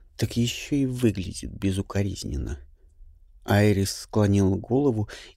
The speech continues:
и заискивающе посмотрела на нее. "Нам ведь нет смысла враждовать, правда?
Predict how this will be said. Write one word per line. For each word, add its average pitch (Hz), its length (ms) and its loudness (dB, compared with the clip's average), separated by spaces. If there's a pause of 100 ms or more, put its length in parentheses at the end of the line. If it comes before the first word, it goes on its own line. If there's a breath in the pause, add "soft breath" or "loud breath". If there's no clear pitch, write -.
и 135 100 2
заискивающе 131 880 0
посмотрела 76 680 -4
на 53 120 -2
нее. - 440 -8 (1400 soft breath)
"Нам 165 380 4
ведь 180 240 -2
нет 190 220 2
смысла - 580 -4
враждовать, 127 800 -2
правда? 156 440 -4